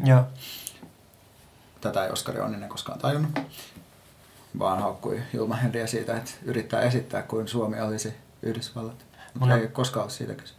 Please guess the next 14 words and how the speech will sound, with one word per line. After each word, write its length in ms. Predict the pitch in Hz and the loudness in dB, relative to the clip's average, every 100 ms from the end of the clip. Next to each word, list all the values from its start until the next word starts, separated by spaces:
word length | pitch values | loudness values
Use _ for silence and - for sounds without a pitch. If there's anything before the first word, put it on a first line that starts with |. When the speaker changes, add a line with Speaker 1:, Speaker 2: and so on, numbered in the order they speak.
| - | 2
Speaker 1:
Mun 180 | 131 123 | 6 6
on 80 | 110 | 6
parempi 300 | 123 117 117 | 6 6 4
olla 80 | |
sanomatta 420 | 120 135 120 127 - | 0 2 2 2 -2
tästä 200 | 143 139 | -4 4
mitään, 280 | 131 135 139 | 4 4 0
koska 200 | - 139 | -2 0
muuten 240 | 127 123 | 0 2
tulee 340 | 123 120 131 | 2 4 6
väkivaltaista 580 | 127 127 131 135 131 131 | 4 0 2 0 0 0
vihapuhetta. 560 | 123 123 127 127 131 - - - - | 0 0 0 0 -2 -6 -16 -20 -8
Speaker 2:
Niin 280 | 107 110 104 | -2 0 0
justi. 360 | 104 - 113 | -2 -4 -6